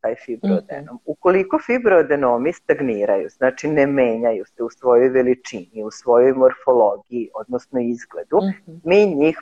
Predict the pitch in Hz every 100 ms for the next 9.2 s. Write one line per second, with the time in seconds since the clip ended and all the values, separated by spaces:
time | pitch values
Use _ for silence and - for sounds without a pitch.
0 | - 107 87 - _ _ - 151 147 165
1 | 190 139 120 123 139 135 131 - 120 95
2 | - - _ _ _ 151 160 208 240 190
3 | 160 160 180 143 131 107 82 - _ -
4 | 147 - 151 - 143 131 - - 107 107
5 | - 92 - 78 - 127 - - - -
6 | 202 202 170 175 _ _ - - 190 170
7 | 190 202 165 170 165 202 - 147 147 151
8 | 202 208 147 - _ 135 139 139 147 135
9 | - 202